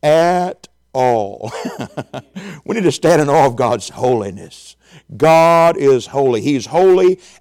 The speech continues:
absolute. He's holy. We're sinners. He's holy.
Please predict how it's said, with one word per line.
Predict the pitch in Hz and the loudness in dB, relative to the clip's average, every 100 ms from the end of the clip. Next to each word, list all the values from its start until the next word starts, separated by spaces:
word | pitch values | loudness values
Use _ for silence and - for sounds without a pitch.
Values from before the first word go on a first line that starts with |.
| _ | _
absolute. | 151 160 151 131 - - 139 120 120 135 101 - _ - _ _ _ _ - | 0 0 0 -10 -10 -6 -4 -4 0 0 0 -6 _ -20 _ _ _ _ -6
He's | 370 147 | -6 -2
holy. | 226 208 139 104 | 2 2 2 -2
We're | 147 440 | 2 2
sinners. | - 226 151 110 - _ 156 | 2 0 0 -4 -10 _ _
He's | - 170 151 | 0 0 0
holy. | 165 156 117 | 2 2 2